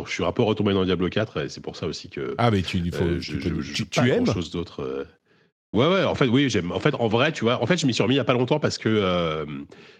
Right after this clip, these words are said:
Speaker 1: parce que je m'étais rendu compte que j'avais jamais terminé la campagne principale et, euh, je me suis dit, « Bon, quand même, c'est dommage. »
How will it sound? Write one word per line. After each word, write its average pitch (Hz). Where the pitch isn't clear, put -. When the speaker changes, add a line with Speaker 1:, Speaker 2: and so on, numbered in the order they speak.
Speaker 1:
parce 92
que -
je 90
m'étais 92
rendu 101
compte -
que 110
j'avais 87
jamais 127
terminé 110
la 110
campagne 95
principale 117
et, 82
euh, 78
je 78
me 82
suis -
dit, « -
Bon, 82
quand 85
même, 82
c'est -
dommage. » 104